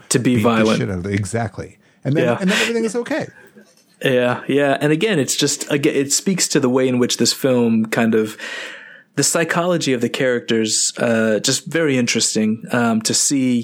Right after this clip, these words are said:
Speaker 1: you know, who grieves what and who doesn't grieve or who is not depicted as grieving. Um, you know, again, when Sean Archer is gonna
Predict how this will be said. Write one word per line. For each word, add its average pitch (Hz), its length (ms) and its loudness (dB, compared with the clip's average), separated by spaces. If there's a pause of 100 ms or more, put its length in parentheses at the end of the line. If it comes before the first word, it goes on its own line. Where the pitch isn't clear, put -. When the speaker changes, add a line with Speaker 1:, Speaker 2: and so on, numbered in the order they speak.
Speaker 1:
you 127 100 2
know, 107 580 0 (480)
who 185 300 0
grieves 143 680 0
what 120 580 -2 (160)
and 117 220 2
who 123 720 0
doesn't 127 400 0
grieve 120 520 0
or 110 180 2
who 139 260 -2
is 127 120 -2
not 127 280 0
depicted - 420 0
as 120 160 0
grieving. 117 640 0 (360)
Um, 113 680 0 (480)
you 139 80 2
know, 113 520 0
again, 131 340 0
when 113 160 2
Sean 127 540 2
Archer 123 420 0
is 113 140 0
gonna 113 300 2